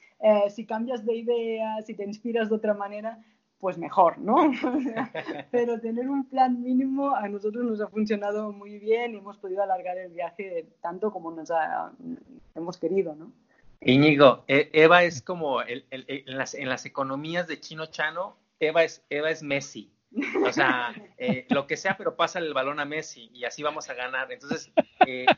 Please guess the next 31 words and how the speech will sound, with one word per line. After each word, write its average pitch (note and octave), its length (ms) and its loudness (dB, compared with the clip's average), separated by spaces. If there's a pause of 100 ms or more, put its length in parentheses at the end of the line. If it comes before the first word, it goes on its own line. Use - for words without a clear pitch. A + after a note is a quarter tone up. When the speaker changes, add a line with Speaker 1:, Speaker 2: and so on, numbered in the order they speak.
(180)
Speaker 2:
en, G#3+ 240 -4 (140)
en, D#3 160 -6
en D3+ 140 -6
nuestra D3+ 260 -2
economía D#3+ 500 0
chino-chano, F#3+ 760 -2 (100)
Eva, E3 400 0 (140)
eh, C3+ 160 0
aporta C#3 480 -4
prácticamente D3 580 -6
el C#3+ 160 -8
noventa A#2+ 440 -2
y B2 60 -4
nueve C#3+ 300 0
por C3 240 -2
ciento D3 560 -8 (360)
de A#2 240 4
lo A2 300 2
del A2 200 -2
viaje C#3+ 440 0
y C#3+ 80 -6
lo C3+ 160 0
mío, E3 240 -2
pues, E3+ 140 -4
es C#3+ 80 -12
para D#3 180 2
ir D#3 80 -4
dando D#3+ 240 2
propinas. B2+ 540 -2 (400)
Entonces, G#3+ 580 -2
eh, B2+ 560 6